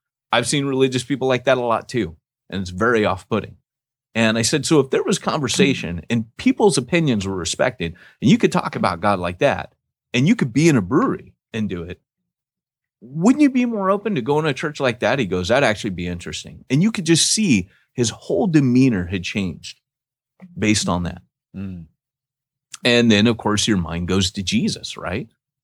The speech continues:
Speaker 1: Where, where did Jesus go? Well, he was the apostle,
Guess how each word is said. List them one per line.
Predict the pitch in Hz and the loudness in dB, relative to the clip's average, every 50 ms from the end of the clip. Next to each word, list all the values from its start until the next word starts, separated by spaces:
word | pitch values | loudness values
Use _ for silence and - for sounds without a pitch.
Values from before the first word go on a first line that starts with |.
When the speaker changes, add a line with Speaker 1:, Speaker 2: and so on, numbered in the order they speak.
| _ _ _ _ _ _ _ _ _ _ _ | _ _ _ _ _ _ _ _ _ _ _
Speaker 1:
Where, | - 98 101 98 - | -2 2 4 4 4
where | - 95 98 98 104 | 2 2 2 2 4
did | 120 131 117 | 4 2 2
Jesus | 104 131 180 202 143 90 - | 2 0 0 0 -2 -4 -6
go? | - - - - | -6 -10 -12 -10
Well, | 85 90 | -8 -6
he | 92 113 | -4 -2
was | 120 113 - | -2 -2 0
the | - 127 | 2 0
apostle, | 127 123 - 127 - - - - - - - | 0 0 -2 -6 -6 -6 -8 -10 -12 -14 -20